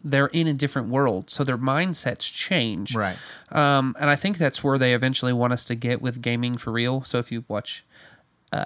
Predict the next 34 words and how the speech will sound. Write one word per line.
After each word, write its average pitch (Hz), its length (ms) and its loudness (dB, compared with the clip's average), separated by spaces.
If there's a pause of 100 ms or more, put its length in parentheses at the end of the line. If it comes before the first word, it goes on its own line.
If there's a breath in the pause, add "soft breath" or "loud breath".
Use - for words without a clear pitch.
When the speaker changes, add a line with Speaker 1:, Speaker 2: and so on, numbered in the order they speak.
Speaker 1:
Ender's 196 400 -2
Game, 110 240 -6
is 143 160 -2
it - 60 -6
Ender's 165 260 -6
Game? 185 300 -4 (460)
Or - 80 -6
is 135 100 -4
it - 120 -6 (140)
Speaker 2:
Oh, 107 180 -2
the, 95 440 -8 (140)
the 113 120 -4
Speaker 1:
the, - 0 -
t-, - 180 -4
Speaker 2:
one, 92 120 -8
Speaker 1:
the 151 80 -6
movie? 151 360 0 (220)
Speaker 2:
the, 95 200 -8 (160)
yeah, 92 220 -10
where 87 200 -10
he, 85 520 -14 (100)
they 92 100 -12
trick - 280 -12
him 92 360 -10 (300)
into 85 760 -14 (540)
Speaker 1:
Not 180 160 4
Speaker 2:
fi- 165 60 2
Speaker 1:
Ender's 139 220 -2
Game. 135 220 0
Uh, 131 400 2
no, 139 200 2
what's 131 220 -6
the, 127 160 -4 (120)
sh-, - 680 -6